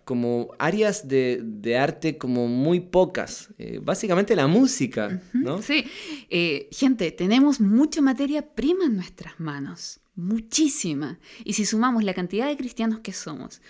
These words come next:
Speaker 2: sola-, no solamente los de C B C, sino en todo el mundo, la cantidad de personas que creen en Jesús, que tienen materia prima en sus manos, y podemos entregar el mensaje en variedad de formas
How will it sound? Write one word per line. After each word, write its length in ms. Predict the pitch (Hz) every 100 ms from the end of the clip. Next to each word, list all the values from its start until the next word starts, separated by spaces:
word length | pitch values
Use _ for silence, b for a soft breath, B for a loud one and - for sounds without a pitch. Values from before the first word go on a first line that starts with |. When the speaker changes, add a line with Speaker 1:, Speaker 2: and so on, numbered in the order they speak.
| B
Speaker 2:
sola-, 260 | - 392 -
no 140 | 285
solamente 440 | 403 294 214 226 190
los 140 | 190
de 100 | 165
C 120 | 156
B 80 | 143
C, 160 | 156 233
sino 240 | 233 196
en 140 | 208 196
todo 460 | _ - 220 247
el 160 | 254 247
mundo, 560 | 220 208 254 247 165 151 B B
la 100 | 180
cantidad 440 | 180 175 180 226
de 100 | 254
personas 840 | 247 185 - - 185 208 214 226 - B B B
que 100 | 160
creen 420 | - 196 233 277
en 80 | 277
Jesús, 460 | - 214 - 185 185
que 140 | 180
tienen 300 | 180 226 277
materia 360 | 240 220 220 202
prima 260 | 208 202 214
en 80 | 208
sus 240 | 185 175
manos, 540 | 170 180 220 302 339 _ B B B B -
y 80 | 180
podemos 320 | 214 269 277
entregar 400 | 233 196 196 226
el 120 | 262
mensaje 600 | 208 190 226 226 262 -
en 120 | 196
variedad 480 | 175 165 160 180 208
de 80 | 226
formas 720 | - 208 214 220 233 233 -